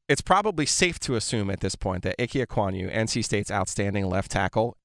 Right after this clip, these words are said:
is probably headed to the N F L. He's projected as a first-round pick, a high first-round pick. So he's probably not gonna play in the bowl game. Perfectly understandable. Ricky Person, the running back for the Wolfpack,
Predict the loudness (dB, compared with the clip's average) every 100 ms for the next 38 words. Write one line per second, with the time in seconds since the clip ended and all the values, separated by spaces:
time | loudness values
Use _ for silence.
0 | 2 2 6 4 6 4 4 4 2 0
1 | -2 -2 -4 -6 -6 -8 -12 _ 0 0
2 | 2 4 4 4 4 2 0 0 0 2
3 | 0 0 2 2 2 -2 -2 4 6 6
4 | -2 -4 -8 -8 -8 -8 -18 _ _ _
5 | 0 4 4 2 -2 4 4 4 2 2
6 | 4 4 4 -2 0 2 2 0 0 0
7 | -2 -8 -14 _ 2 2 4 2 2 0
8 | -2 -2 -4 -4 -6 -10 -16 _ _ _
9 | _ 2 4 4 4 4 4 2 2 2
10 | 2 4 2 2 0 0 2 2 2 2